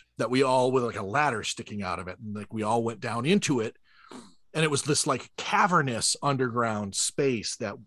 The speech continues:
I never really got an idea for how big it, it really was, because eventually we were like, "Okay,"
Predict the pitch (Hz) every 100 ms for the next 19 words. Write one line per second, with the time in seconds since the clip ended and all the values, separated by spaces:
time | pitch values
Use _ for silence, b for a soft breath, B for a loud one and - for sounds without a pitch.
0 | - 127 131 120 120 117 123 117 107 107
1 | 98 131 117 - - 95 90 135 135 -
2 | 123 117 110 104 110 139 107 - - 107
3 | 120 98 90 - b b b b b b
4 | _ _ - 113 165 175 160 143 131 117
5 | 113 110 107 107 101 117 90